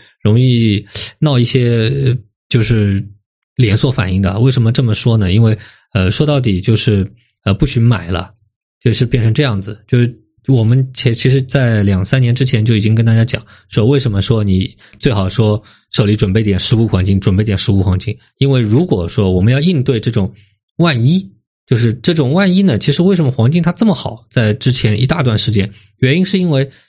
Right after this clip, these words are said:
呃，第一个它是钱，对，它和保险还不一样，说为什么汽车一定要去买一个商业险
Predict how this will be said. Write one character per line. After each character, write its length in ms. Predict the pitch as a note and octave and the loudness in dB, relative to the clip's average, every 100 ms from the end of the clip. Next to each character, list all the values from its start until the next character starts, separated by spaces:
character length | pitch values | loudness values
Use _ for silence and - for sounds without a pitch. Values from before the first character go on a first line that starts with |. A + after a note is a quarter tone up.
| _ _ _ _ | _ _ _ _
呃， 140 | - - - - | -4 -4 -6 -4
第 160 | G#3 A3 | -2 -2
一 20 | |
个 220 | A3 A#2 | -2 -4
它 160 | - F3 | -2 -4
是 100 | F3+ | -2
钱， 380 | - A2 G#2+ D#3 _ _ _ _ _ _ _ | -2 -2 -2 -4 _ _ _ _ _ _ _
对， 140 | E3+ | -2
它 160 | D3+ G3+ | 0 0
和 80 | G3+ | -2
保 240 | - A2+ | -2 -2
险 180 | D#3+ C#3 | 0 0
还 100 | G#2 | -2
不 120 | - | 0
一 100 | A2 | 0
样， 300 | A#2 A2 A2 | 0 -2 -6
说 440 | - C#3 C3 C3 B2+ | -6 0 2 2 0
为 160 | D#3+ | 0
什 80 | C3+ | 2
么 80 | A#2+ | 0
汽 140 | B2 | -2
车 120 | B2+ C3 | 0 0
一 80 | |
定 80 | A2+ | 2
要 140 | C3 A#2 | 2 2
去 100 | B2 | 0
买 180 | G#2+ | 0
一 80 | G2 | 2
个 280 | G#2 G#2 G2 | 2 2 0
商 240 | - A#2 | 0 0
业 80 | A#2 | 0
险 180 | - G#2+ | 0 -8